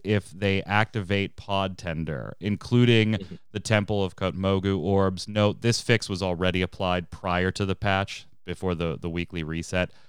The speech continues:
Speaker 1: I think that's probably the biggest thing in these particular <laughs>
Speaker 2: Yeah.
Speaker 1: patch notes and these updates.
Speaker 2: Well, 'cause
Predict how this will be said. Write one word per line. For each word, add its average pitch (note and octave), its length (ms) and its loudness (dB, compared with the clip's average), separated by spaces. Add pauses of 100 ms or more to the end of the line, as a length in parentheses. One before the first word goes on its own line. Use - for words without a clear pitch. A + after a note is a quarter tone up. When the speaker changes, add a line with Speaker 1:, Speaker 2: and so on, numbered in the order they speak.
(280)
Speaker 1:
I C#3 60 4
think D#3 260 2
that's C#3 300 6
probably B2+ 640 6
the A2 160 4
biggest A2+ 480 2
thing G#2+ 360 2
in A2+ 320 2
these G#2 300 2
particular A2+ 880 2
<laughs> - 40 0
Speaker 2:
Yeah. - 100 -2
Speaker 1:
patch A2+ 320 6
notes G2+ 260 2
and F2 160 -2
these F2+ 220 -2
updates. D#2+ 340 -6
Speaker 2:
Well, C3+ 100 -4
'cause - 220 -2